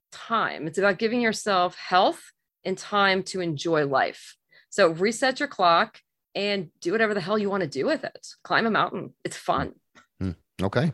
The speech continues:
Speaker 2: I like it. Uh, so you have a website, kaufman protocol dot com, K A U F M A N N, Protocol. Is that the best way people can maybe
Speaker 1: Yep.
Speaker 2: find your stuff and books and protocols and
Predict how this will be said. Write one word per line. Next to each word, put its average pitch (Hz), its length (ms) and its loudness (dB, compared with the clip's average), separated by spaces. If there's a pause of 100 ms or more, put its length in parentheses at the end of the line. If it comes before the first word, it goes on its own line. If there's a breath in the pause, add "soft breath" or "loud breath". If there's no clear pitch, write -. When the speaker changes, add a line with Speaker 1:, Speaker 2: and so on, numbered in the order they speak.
Speaker 2:
I 87 80 2
like 101 240 2
it. - 180 -4 (540 loud breath)
Uh, 110 180 2 (100)
so 123 600 4
you 110 160 2
have 123 120 4
a 113 60 4
website, 110 600 0 (280)
kaufman 104 480 2
protocol 101 480 -2
dot 92 200 -2
com, 95 580 0
K 95 260 -2
A 85 420 -2
U 90 360 0
F 87 200 0 (120)
M 85 320 0
A 85 160 0
N 80 180 -4
N, 78 220 -4
Protocol. 76 600 -4 (160)
Is 78 120 -10
that 82 320 2
the 80 420 0
best 78 420 0
way 85 160 2
people 85 300 0
can 80 400 -2 (340 loud breath)
maybe 87 180 2
Speaker 1:
Yep. - 80 -4
Speaker 2:
find 95 260 2
your 92 100 4
stuff 90 400 -2
and 82 140 -2
books 87 360 -2
and 82 100 -2
protocols 85 560 2
and 85 300 -4